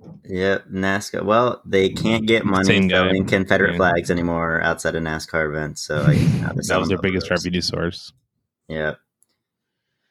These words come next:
Speaker 2: Uh,
Speaker 1: Well.
Speaker 2: but yeah, I mean, like, it, it just seems like a whole big setup with Bubba Wa-, Bubba Wallace. Like, uh, I keep, we keep calling him Bubba Watson. At least I keep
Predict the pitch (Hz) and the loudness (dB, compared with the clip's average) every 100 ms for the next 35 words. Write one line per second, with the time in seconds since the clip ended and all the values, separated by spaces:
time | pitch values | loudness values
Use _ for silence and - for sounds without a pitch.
0 | _ _ _ _ _ _ - 98 95 95 | _ _ _ _ _ _ -2 2 4 4
1 | 95 95 95 92 107 98 110 123 98 98 | 4 4 2 2 2 4 4 4 4 4
2 | 98 95 92 95 85 107 127 - 123 117 | 4 2 0 -4 -2 0 2 2 2 2
3 | 113 107 104 104 95 98 90 95 95 95 | 0 0 2 2 2 0 0 0 0 0
4 | 95 90 95 90 92 92 90 87 87 92 | -4 -4 -2 0 0 0 0 -4 -4 -2
5 | 90 87 87 87 87 - 87 85 - 85 | 0 0 0 0 -2 -4 -4 -4 -4 -4
6 | 85 82 - - 143 - - 104 - 190 | -2 -2 -4 -2 0 0 -4 0 0 2
7 | 165 156 117 92 87 90 82 80 90 - | 4 4 4 0 0 0 0 2 0 0
8 | 90 87 92 101 90 92 95 92 87 | -6 0 2 2 2 2 0 0 -6